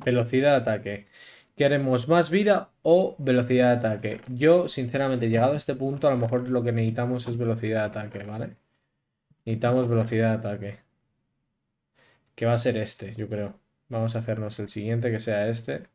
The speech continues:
Protección cuatro. En este casco. Vamos a hacer así.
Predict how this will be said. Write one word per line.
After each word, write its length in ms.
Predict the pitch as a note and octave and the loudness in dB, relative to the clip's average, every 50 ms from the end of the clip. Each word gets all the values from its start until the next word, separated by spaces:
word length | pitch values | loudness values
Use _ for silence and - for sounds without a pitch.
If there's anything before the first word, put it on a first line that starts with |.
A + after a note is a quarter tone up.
| _ _ _ _ _ _ _ _ _ _ _ _ _ _ _ _ _ _ _ _ - | _ _ _ _ _ _ _ _ _ _ _ _ _ _ _ _ _ _ _ _ -12
Protección 440 | G#2+ - - A2+ - A2+ G#2+ G#2 | -12 -12 -12 -10 -8 -6 -6 -6
cuatro. 640 | G2+ - A#2+ A#2+ A#2+ A#2+ A#2 - A2 G#2 G#2 G2+ - _ _ _ _ _ _ - - _ _ _ _ _ _ - - - - - - - - - _ _ _ _ _ _ _ D#4 _ _ _ - - _ _ _ _ _ _ _ - - | -4 0 0 2 2 0 -2 -4 -6 -8 -8 -10 -12 _ _ _ _ _ _ -20 -20 _ _ _ _ _ _ -20 -20 -20 -20 -20 -20 -20 -20 -20 _ _ _ _ _ _ _ _ _ _ _ -20 -20 _ _ _ _ _ _ _ -12 -6
En 160 | B2 A2+ A2+ | -4 -2 -2
este 260 | A2+ A2+ - A#2 A2 | -2 -2 -4 -6 -2
casco. 560 | - B2 A#2 A#2 A#2 - - G#2 G#2 G#2+ A2 - _ _ _ _ _ - - - _ _ _ _ _ _ _ _ _ _ _ _ _ _ _ _ _ _ _ _ _ _ - | -2 -2 -2 -2 -4 -8 -10 -12 -10 -12 -14 -18 _ _ _ _ _ -20 -20 -20 _ _ _ _ _ _ _ _ _ _ _ _ _ _ _ _ _ _ _ _ _ _ -8
Vamos 240 | A2+ A2+ A2+ A#2 A#2 | -6 -6 -4 -4 -6
a 40 | |
hacer 180 | A2 A#2 A2+ G#2+ | -6 -4 -6 -6
así. 420 | G#2+ - - A#2 A2 G#2+ G#2 G2+ | -6 -6 -6 -6 -6 -6 -6 -12